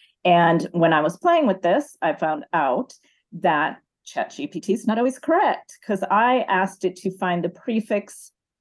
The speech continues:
root, and suffix for biannual. And it told me the root was bi, meaning two, so it knew the meaning, that the prefix was bi, meaning two,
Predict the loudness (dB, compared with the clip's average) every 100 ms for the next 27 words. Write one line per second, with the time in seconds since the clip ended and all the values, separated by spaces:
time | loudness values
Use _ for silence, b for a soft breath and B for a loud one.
0 | _ 0 2 2 0 -6 -4 -4 -4 -2
1 | 0 -2 -4 -4 -4 -2 0 2 0 -2
2 | -2 -2 -2 -4 -6 -8 -8 -2 0 0
3 | -2 0 0 0 0 0 0 -2 -6 _
4 | -4 -2 0 0 0 0 0 -2 -2 -2
5 | -6 -4 -4 -4 -4 -6 -4 -8 -10 -12
6 | -8 -6 -4 -2 -2 -4 -6 b b -8
7 | -4 -4 -6 -2 2 2 2 -2 -2 -4
8 | -4 0 2 2 2 2 2 2 2 0
9 | -2 -4 -6 -6